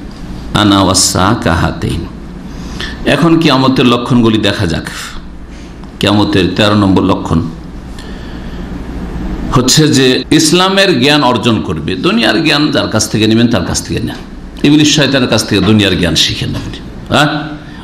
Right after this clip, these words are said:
অধিকাংশ দুনিয়ার শিক্ষকরা অসৎ সব যুগে, তাই না? দুনিয়ার যেসব সাবজেক্ট রয়েছে,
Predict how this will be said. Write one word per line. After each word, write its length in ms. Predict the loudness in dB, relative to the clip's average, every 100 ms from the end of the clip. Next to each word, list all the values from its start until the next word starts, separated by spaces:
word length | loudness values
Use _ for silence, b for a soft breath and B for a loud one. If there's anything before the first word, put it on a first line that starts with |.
| 0
অধিকাংশ 580 | 2 2 2 0 0 2
দুনিয়ার 600 | 2 4 4 4 4 2
শিক্ষকরা 640 | 0 0 0 0 0 2
অসৎ 500 | 2 2 -2 -4 -8 -12 -18 -18 -16 -16 -16 -16 -16 -8 -2
সব 260 | 2 2
যুগে, 220 | 2 2 0 -4 -10 -16 -10 0
তাই 120 | 2
না? 380 | 4 2 -4 -8 -14 -18 -6
দুনিয়ার 320 | 2 4 4
যেসব 280 | 2 2 0
সাবজেক্ট 400 | 0 0 -2 -2
রয়েছে, 400 | 2 0 0 -4